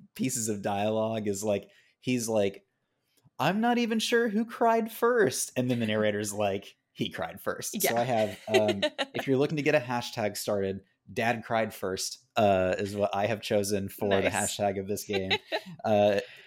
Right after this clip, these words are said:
Speaker 1: I just, it was such a cool story. And then he also, like,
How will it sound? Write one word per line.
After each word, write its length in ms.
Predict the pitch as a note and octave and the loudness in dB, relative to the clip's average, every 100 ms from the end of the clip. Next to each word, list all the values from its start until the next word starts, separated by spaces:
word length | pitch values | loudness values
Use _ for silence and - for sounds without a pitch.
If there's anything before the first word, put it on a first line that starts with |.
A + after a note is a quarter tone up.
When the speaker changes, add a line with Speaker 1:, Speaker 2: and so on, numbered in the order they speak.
| - - | -20 -8
Speaker 1:
I 200 | C3+ F3 | -2 -2
just, 300 | D3 D#3+ - C#3+ | -2 -6 -8 -6
it 100 | C3 | -4
was 240 | B2 - | -4 -2
such 260 | C#3+ C#3 - | -2 -2 -4
a 60 | |
cool 260 | - B2 A#2 | -6 -4 -6
story. 640 | - G#2 G2+ G2+ G2+ G2 | -4 -2 0 2 0 0
And 100 | A#2 | -2
then 60 | C#3+ | -2
he 120 | E3 | -2
also, 340 | F3 A2+ A#2+ B2 | 0 0 2 2
like, 240 | G#2+ - | 0 -2